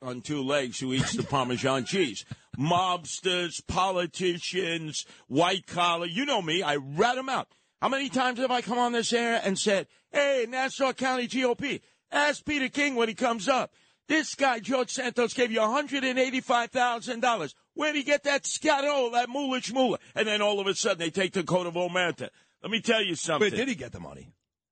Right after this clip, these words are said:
Speaker 1: Well, now you're gonna find out.
Speaker 2: That's the sixty-four thousand dollar question.
Speaker 1: And what did I put on the text? I put, "Beware,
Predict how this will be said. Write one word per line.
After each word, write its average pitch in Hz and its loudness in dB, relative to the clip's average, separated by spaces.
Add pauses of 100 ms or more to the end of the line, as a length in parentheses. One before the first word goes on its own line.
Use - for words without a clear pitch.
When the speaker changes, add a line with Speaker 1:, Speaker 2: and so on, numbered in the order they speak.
(100)
Speaker 1:
Well, 95 -6 (580)
now 120 0
you're 120 -4
gonna 120 -4
find 139 -2
out. 190 0
Speaker 2:
That's 160 0
the 156 -4
sixty-four 160 0
thousand 151 0
dollar 143 0
question. - 2
Speaker 1:
And 143 2
what 175 2
did 233 0
I 196 0
put 202 -6
on 185 0
the 151 -2
text? 156 -2
I 123 -4
put, 117 -6 (100)
"Beware, 226 0